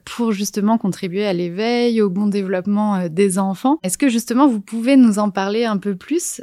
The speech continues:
Euh, par exemple, comment est-ce que vous organisez vos journées ? Euh, est-ce qu'il y a des temps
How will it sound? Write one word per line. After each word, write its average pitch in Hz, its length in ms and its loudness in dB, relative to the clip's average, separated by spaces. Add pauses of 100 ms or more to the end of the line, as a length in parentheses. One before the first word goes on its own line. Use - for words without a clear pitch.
Euh, 180 680 -8
par 180 180 -6
exemple, 226 380 -2
comment 220 280 2
est-ce 208 160 -2
que 208 100 -6
vous 180 240 -8
organisez 214 560 -2
vos 214 220 -2
journées ? 214 440 -2 (200)
Euh, 180 260 -8
est-ce 185 180 -6
qu'il 196 200 -8
y - 20 0
a 190 60 -2
des 175 160 -6
temps 269 280 0